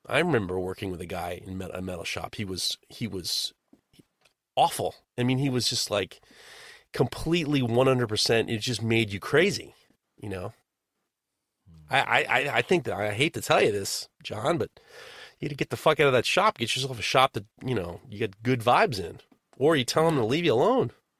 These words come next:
People get very, you know, people get a little bit selfish with your time. They, they think that you, just because you have a shared space, maybe you wanna go out for a cigarette or you wanna take a break together. You gotta,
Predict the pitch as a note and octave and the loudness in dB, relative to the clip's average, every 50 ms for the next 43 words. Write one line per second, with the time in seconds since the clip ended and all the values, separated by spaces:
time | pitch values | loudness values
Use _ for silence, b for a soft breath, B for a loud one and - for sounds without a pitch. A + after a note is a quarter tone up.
0 | _ _ _ _ _ _ _ - - G#2+ - - F#3 - B3+ B3 A3 A#3+ F3 - | _ _ _ _ _ _ _ -10 -10 -8 -4 -4 -4 -2 -2 0 0 0 0 0
1 | - B2 A2+ C3 C3+ C#3 C#3+ C3+ A#2+ A2 A2 G2+ - A2+ B2 A#2+ G#2 F2+ E2 - | -4 0 4 4 6 6 4 4 0 -2 -6 -10 -6 -4 0 0 0 0 0 -4
2 | - - F#3+ F3+ - A3+ F3 F#3 D#3+ C3+ B2 B2 C3 C#3 B2+ A#2 A2 A#2+ - - | -6 -6 -6 -4 -4 0 0 2 2 4 4 4 4 4 2 2 2 -2 -2 -2
3 | - - - - - C3+ B2+ C3 - - A2 - - - G2 - - G2+ G2+ A2 | -4 -2 -2 2 2 4 2 2 2 -2 -2 -4 -2 -4 -6 -8 -8 -6 -2 0
4 | A2+ A2+ G#2 - - G#2+ G#2+ G#2 F2 F2 F2 F2+ F#2 F#2 F2 A#2+ A2+ G#2 G#2 - | 2 2 0 0 -2 -2 -2 -2 -2 -6 -8 -8 -10 -10 -10 -10 -8 -8 -8 -6
5 | - B2 A#2+ A2 - G#2 F2 - - B1+ B1 D2+ G#2+ - - - - - G2+ G2 | -4 -4 -4 -4 -6 -10 -12 -12 -16 -16 -12 -8 -6 -6 -6 -6 -8 -8 -6 -6
6 | G2+ - - - - - G2 F#2 - - - A2+ G2+ F#2+ - - F#2 F#2+ F#2+ F#2 | -8 -8 -8 -6 -6 -4 -4 -4 -6 -6 -4 -4 -4 -4 -4 -6 -8 -6 -6 -8
7 | F#2 F#2+ F#2+ G2 F#2 F#2 - - G2 - - - B2 G2+ G2+ F#2+ G2 G2 F#2+ F#2+ | -8 -6 -6 -6 -6 -8 -8 -6 -4 -2 0 0 0 0 -2 -2 -2 -2 -2 -2
8 | F#2+ G2 G2 F#2+ F#2 F#2 F2 - G2 F#2 - - A2 G#2 G2+ - - G#2+ F#2 G2 | -4 -6 -8 -8 -8 -10 -10 -12 -12 -14 -6 -4 -2 -2 -2 -4 -8 -6 -6 -4
9 | F#2+ F#2 F#2 F#2 F#2 F#2 F#2 F#2+ | -4 -4 -4 -6 -6 -6 -8 -10